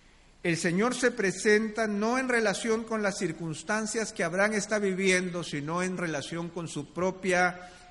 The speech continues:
eternidad, su propio carácter y sus propios atributos. El Señor se presenta ante Abraham como Dios todopoderoso,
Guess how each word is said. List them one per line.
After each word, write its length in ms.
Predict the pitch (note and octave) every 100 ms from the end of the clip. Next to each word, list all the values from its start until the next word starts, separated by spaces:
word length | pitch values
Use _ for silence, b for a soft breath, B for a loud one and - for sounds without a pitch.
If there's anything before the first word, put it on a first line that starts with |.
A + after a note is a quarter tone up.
| B
eternidad, 1000 | F3+ F#3 A3 G#3 G3 E3+ D#3+ E3 E3 - B B B - -
su 220 | - C#3+
propio 360 | E3 F#3+ A3+ A3
carácter 840 | G3 F3 E3+ E3+ F3+ E3+ E3 E3+ -
y 80 | C#3
sus 200 | C#3+ -
propios 720 | D#3+ E3 E3 E3 E3 - - - -
atributos. 1000 | D3 D3 C#3 C#3 D#3+ D#3 A2+ - - - - _ b b b D#3+
El 120 | C#3+
Señor 300 | F3 G3+ A3+
se 140 | B3
presenta 580 | A#3 G#3 - A#3 B3 B3
ante 220 | A#3 A3+
Abraham 580 | F#3+ F#3+ G#3 B3+ C#4+ C#4 -
como 300 | F3+ D#3+ D#3+
Dios 560 | G3+ C4+ D4+ - - - - - - - - - - - _ _ _
todopoderoso, 1040 | F#3+ G#3+ G#3+ G#3 F#3+ E3+ D#3 C3+ - E3